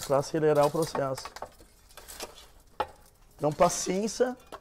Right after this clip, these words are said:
é amiga do churrasco, né? Essa é a dica de ouro pro nosso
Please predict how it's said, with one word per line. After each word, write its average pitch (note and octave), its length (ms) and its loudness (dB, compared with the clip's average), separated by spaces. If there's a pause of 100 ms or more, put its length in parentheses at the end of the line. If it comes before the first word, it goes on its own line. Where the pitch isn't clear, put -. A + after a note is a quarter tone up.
(1040)
é D3 120 8
amiga F3 320 6
do F#3+ 80 6
churrasco, F3+ 540 2
né? B2+ 120 -4 (840)
Essa E3+ 240 6
é - 20 6
a - 20 6
dica G3 280 4
de F3 160 4
ouro G#3 400 12
pro C#3+ 140 -2
nosso C#3+ 720 0